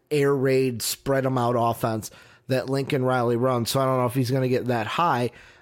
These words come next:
Um, but yet again, completing seventy percent of his passes,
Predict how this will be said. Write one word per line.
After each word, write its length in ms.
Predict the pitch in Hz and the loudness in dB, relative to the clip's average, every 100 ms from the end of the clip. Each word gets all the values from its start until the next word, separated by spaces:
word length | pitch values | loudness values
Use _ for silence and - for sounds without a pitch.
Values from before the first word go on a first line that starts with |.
| _ | _
Um, 340 | 143 147 139 123 | 0 0 0 0
but 140 | 139 | 0
yet 200 | 143 156 | 2 2
again, 320 | 196 262 214 - _ _ - | 2 0 -2 -6 _ _ -6
completing 540 | 143 123 139 156 175 | -4 -2 0 0 0
seventy 420 | - 131 123 156 | 0 0 0 0
percent 420 | 170 185 175 180 185 | 0 -2 0 0 2
of 60 | |
his 120 | 180 | 0
passes, 680 | 151 165 185 190 214 226 - | 2 2 2 2 0 0 -4